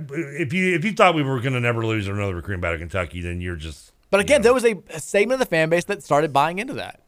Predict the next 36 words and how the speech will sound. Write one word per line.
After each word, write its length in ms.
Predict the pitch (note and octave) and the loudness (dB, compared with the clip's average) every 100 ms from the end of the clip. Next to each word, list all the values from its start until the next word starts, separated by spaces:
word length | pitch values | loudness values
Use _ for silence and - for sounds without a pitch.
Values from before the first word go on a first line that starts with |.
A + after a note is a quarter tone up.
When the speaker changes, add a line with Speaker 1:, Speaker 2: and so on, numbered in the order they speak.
| - | -6
Speaker 2:
And 140 | C3 | -2
now 160 | C3 D#3 | 4 4
that 120 | D#3 | 4
it's 120 | D#3 | 2
not 140 | D#3+ D3+ | 0 0
happening, 220 | F#3+ F#3 | 6 6
Speaker 1:
I 40 | |
would 80 | F3+ | 8
like 140 | F3+ F3+ | 6 6
Speaker 2:
they're 40 | |
Speaker 1:
to 40 | - | 4
think 120 | F3+ | 4
Speaker 2:
pissed. 60 | C3+ | 4
Speaker 1:
that 120 | E3+ | 4
we 140 | D#3+ D#3 | 4 4
won't 360 | D3 C#3+ C3+ | 4 2 0
lose 340 | C#3 C#3+ C3 A#2 | 0 2 2 2
every 280 | D3 C3 A#2+ | 2 2 0
one 260 | A2 D3 | 2 4
of 120 | F3+ | 4
them 120 | C3+ B2 | 2 0
without 240 | A2+ G2 | 0 0
a 40 | F2+ | -2
shot 360 | - A#2+ F#3+ | 2 4 6
like 200 | F3+ A2+ | 4 0
we 100 | A#2 | -6
have 240 | F#2 G2 E2 | -2 -4 -2
been 120 | G2 | -6
over 120 | F2+ | -6
the 60 | F2 | -4
last 300 | F2+ E2+ - | -2 -4 -6
ten 180 | F2 D#2+ | -12 -12
years, 300 | D2+ D#2+ D#2+ | -10 -10 -12
it 100 | C#2+ | -12
feels 240 | E2 D2 | -10 -10
like. 440 | D2 D#2 G#2 - | -10 -8 -8 -12